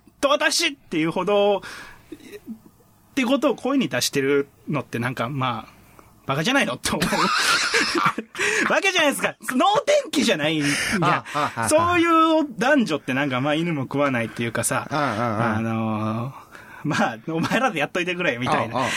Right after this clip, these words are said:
Speaker 2: あ。
Speaker 1: 感じがするっていう大前提のもと喋っていて。
Speaker 2: はいはいはい。なるほど。
Speaker 1: 十代はまだいいですよ。
Speaker 2: はいはい、なるほど。
Speaker 1: 僕らもういい年で、僕らっていうか僕いい年ですよ。
Speaker 2: ええ、ええ、ええ。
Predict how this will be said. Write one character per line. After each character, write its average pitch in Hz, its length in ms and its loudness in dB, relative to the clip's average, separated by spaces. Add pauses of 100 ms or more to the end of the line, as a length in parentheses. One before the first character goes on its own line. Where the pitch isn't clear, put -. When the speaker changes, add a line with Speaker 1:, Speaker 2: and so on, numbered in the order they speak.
(140)
Speaker 2:
あ。 98 40 -2
Speaker 1:
感 277 240 2
じ 269 120 0
が 285 140 6
す 311 140 0
る 320 180 4
っ - 40 -10
て - 280 0
い 302 100 6
う 311 120 4
大 339 280 2
前 370 160 2
提 339 180 0
の 330 100 2
も 339 120 -2
と 330 80 0
喋 185 140 0
っ - 20 -10 (140)
て - 120 -2
い - 20 2
て。 123 60 2
Speaker 2:
は 180 100 2
い - 80 -4
は 127 120 -2
い 110 40 -6
は 101 160 -4
い。 - 0 -
な - 40 -4
る - 80 -14
ほ - 80 -8
ど。 113 80 0
Speaker 1:
十 415 340 4
代 370 200 4
は 392 60 -2 (180)
ま 294 120 4
だ 226 120 2
い 175 120 2
い 175 40 -6
で 143 100 0
す - 160 -4
よ。 120 80 0
Speaker 2:
は 175 100 2
い 127 60 -2
は 113 120 -4
い、 87 100 -6
な 92 100 -2
る 90 60 -2
ほ - 100 0
ど。 - 20 -
Speaker 1:
僕 - 160 -2
ら 131 120 -2
も 131 220 -4
う 127 60 -2
い 131 140 0
い 135 40 -2
年 359 220 -2
で、 220 100 0
僕 - 200 -2
ら 185 60 -2
っ - 20 -6
て 151 60 -4
い 143 40 -2
う - 20 -6
か 143 80 -2
僕 165 160 -2
い - 20 0
い 160 40 2
年 151 280 2
で 403 120 2
す - 100 0
よ。 131 120 2
Speaker 2:
え - 20 -2
え、 92 40 -4
え - 40 -8
え、 95 80 -2
え 85 140 -4
え。 - 60 -16